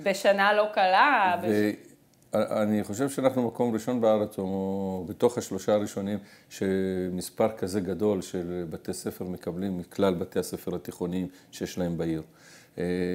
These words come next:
Speaker 2: ארבעה בתי ספר תיכוניים בעיר אחת כמו שלנו, שיש בסך הכל עשרה בתי ספר תיכוניים, אז זה כמובן אומר הרבה. אה, אבל זה לא רק זה, שאנחנו מקבלים פ-, קיבלנו פרסי חינוך לרוב, אה,
Speaker 1: ומה, מה, מה הסוד של מעלה אדומים
Speaker 2: השקעה.
Speaker 1: הזאת?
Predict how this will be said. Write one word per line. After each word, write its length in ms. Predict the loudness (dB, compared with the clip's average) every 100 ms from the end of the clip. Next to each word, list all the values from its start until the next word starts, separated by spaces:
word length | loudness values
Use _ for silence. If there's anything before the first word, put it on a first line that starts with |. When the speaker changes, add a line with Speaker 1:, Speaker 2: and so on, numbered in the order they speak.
| -2 -4 -6 -6 -10 -10
Speaker 2:
ארבעה 320 | -8 0 0
בתי 240 | 0 -4
ספר 260 | -6 -6 -8
תיכוניים 480 | -8 -8 -4 -2 -2
בעיר 320 | -2 -2 -2 -8 -14 -12
אחת 300 | -2 -2 -2
כמו 100 | -8
שלנו, 420 | -2 0 0 -2 -10 -20 -8
שיש 180 | -6
בסך 340 | -2 -4 -4 -4
הכל 240 | -4 -2
עשרה 320 | -2 0 4
בתי 240 | 4 2 -6
ספר 280 | -8 -10 -10
תיכוניים, 520 | -10 -10 -8 -6 -8 -10 -20 -20 -8
אז 180 | -6 -2
זה 200 | -2 0
כמובן 440 | -2 -2 0 0
אומר 220 | 0 -2 -2
הרבה. 240 | -4 -10 -14 -20 -20 -20 -12 0
אה, 320 | 4 4 4 4
אבל 220 | 4 4
זה 120 | 4
לא 180 | 4 4
רק 100 | 4
זה, 380 | 4 4 4 0
שאנחנו 340 | -2 -4 -4 -6
מקבלים 420 | -4 -2 0 0
פ-, 100 | 0 0 0 -2 -4
קיבלנו 340 | -4 -2 -2 -4
פרסי 300 | -6 -4 -6
חינוך 400 | -2 -2 -2 -2
לרוב, 440 | -2 -2 -2 -2
אה, 40 | -2 -2 -2 -2 -2 -2 -4 -6
Speaker 1:
ומה, 160 | -8 -8 -8
מה, 120 | -8 -4
מה 100 | -4
הסוד 420 | -4 -2 2 2
של 140 | 0 -2
מעלה 300 | 0 2 2
אדומים 160 | 2
Speaker 2:
השקעה. 360 | 0 4 6 6
Speaker 1:
הזאת? 360 | 2 -8 -12